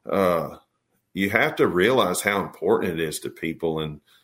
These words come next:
and, uh, I just don't know how you look people in the eye and tell 'em, "Man, we,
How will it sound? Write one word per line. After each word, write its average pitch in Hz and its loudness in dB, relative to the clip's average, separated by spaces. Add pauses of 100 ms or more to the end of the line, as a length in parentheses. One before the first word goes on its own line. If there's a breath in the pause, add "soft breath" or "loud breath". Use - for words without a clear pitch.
(320)
and, 87 -2
uh, 80 -6
I - -4
just - 0
don't 156 4
know 104 4
how 104 0
you 104 0
look 113 2
people 127 0
in 110 2
the 92 2
eye 127 2
and 98 -2
tell 117 4
'em, 98 2
"Man, 101 0
we, 120 0